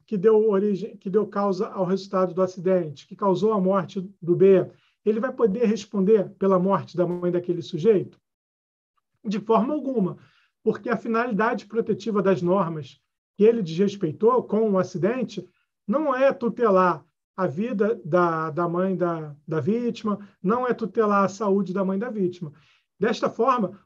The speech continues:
o resultado morte dela não pode ser imputado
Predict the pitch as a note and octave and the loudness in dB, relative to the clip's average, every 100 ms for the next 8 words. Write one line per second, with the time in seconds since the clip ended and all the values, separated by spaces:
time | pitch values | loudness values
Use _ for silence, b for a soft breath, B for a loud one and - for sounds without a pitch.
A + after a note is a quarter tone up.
0 | - A3 A3 A#3+ - G3+ F#3+ F3+ F3+ A3+ | -2 2 2 2 0 2 2 2 2 2
1 | - - D#3 G#3+ A3+ F#3+ B3+ C#4 A#3+ A#3 | -2 -4 -2 0 2 0 -2 -4 -4 -4
2 | - A#3+ G#3+ B3 - G#3 G#3+ A3 F#3 | -4 -8 -6 -6 0 0 2 0 -4